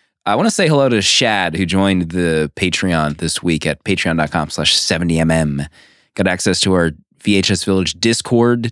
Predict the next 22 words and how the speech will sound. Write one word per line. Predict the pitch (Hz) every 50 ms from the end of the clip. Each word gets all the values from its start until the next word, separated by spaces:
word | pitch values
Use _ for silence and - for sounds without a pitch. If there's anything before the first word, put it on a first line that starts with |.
| - -
discounts | 131 135 - - 139 131 131 123 -
on | 127 117 107
Danny's | 117 120 120 120 110 -
Prince, | - - 117 113 117 120 135 - - - - - - _ _ _ _ _ _ _ _ _ _ -
and | 90 95 98 98
our | 92 90
Blue | 87 85 101 104 113 113
Valentine | 104 95 98 95 104 117 120 120 113 - - 113 110 113 110
episode | 110 110 - 127 - - 127 123
was | 117 98
our | 87 82
fiftieth | - - 110 107 - - 113 101 104 110 - - - _ _ _ _ _
patron-only | - 98 98 - - 107 104 101 101 - - 95 101 104 104 104 101 -
episode | 85 92 - 98 - 113 113 110
that | - -
was | - 90 92
just | 104 98 - -
released. | 92 87 92 98 104 - - - - _ _ _ _ _ _ _ _ -
We're | 117 110
still | - - - 156 156
working | 156 151 143 135 - 147 135
on, | 127 127 120 117